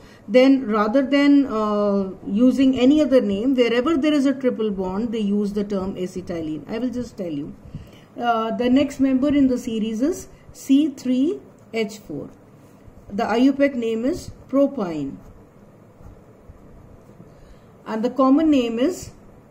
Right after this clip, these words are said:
methyl acetylene. Methyl acetylene. Now, why is it so called?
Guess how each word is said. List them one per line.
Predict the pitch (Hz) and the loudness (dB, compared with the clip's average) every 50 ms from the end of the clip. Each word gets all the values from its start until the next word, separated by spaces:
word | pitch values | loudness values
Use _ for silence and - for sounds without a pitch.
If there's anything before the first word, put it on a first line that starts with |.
| - - - | -20 -16 -8
methyl | - 214 220 247 262 262 - - 254 262 285 320 339 339 330 | -4 0 2 2 2 2 2 2 2 4 4 4 2 2 0
acetylene. | 285 - 240 240 - - 262 - - 254 214 208 202 180 165 160 156 156 151 247 - - - - - - - - - - - - - - - - - - - - - - - - - - - - - - - - - - - - - - | 0 0 -2 -2 -2 -2 -4 -2 -2 -2 -2 -2 -2 -4 -4 -6 -6 -8 -10 -12 -14 -18 -20 -20 -20 -20 -20 -20 -20 -20 -20 -20 -20 -20 -20 -20 -20 -20 -20 -20 -20 -20 -20 -20 -20 -20 -20 -20 -20 -20 -20 -20 -20 -20 -20 -20 -20 -16
Methyl | 226 190 190 185 180 170 - - 190 175 180 208 254 294 311 349 349 - - - - - - - - - - - - - - | -12 -10 -10 -10 -10 -12 -14 -12 -10 -6 -4 -2 -2 -2 -2 -4 -6 -12 -20 -20 -20 -20 -20 -20 -20 -20 -20 -20 -20 -10 -4
acetylene. | 190 202 208 202 - 262 254 - 254 233 226 220 214 185 165 165 160 156 156 - - - - - - - - - - - - - - - - - - - - - - - - - | -2 -2 0 0 -2 -4 -4 -4 -4 -6 -4 -4 -4 -4 -4 -6 -6 -8 -10 -12 -14 -18 -20 -20 -20 -20 -20 -20 -20 -20 -20 -20 -20 -20 -20 -20 -20 -20 -20 -20 -20 -20 -14 -10
Now, | 196 196 190 | -8 -6 -6
why | 170 160 175 185 202 240 | -8 -6 -6 -2 0 2
is | 269 277 254 277 | 2 2 2 0
it | 277 269 - | -2 -2 -2
so | - 262 254 | 0 0 0
called? | 254 - 226 214 214 233 294 - | -2 -4 -6 -4 -2 -2 -2 -4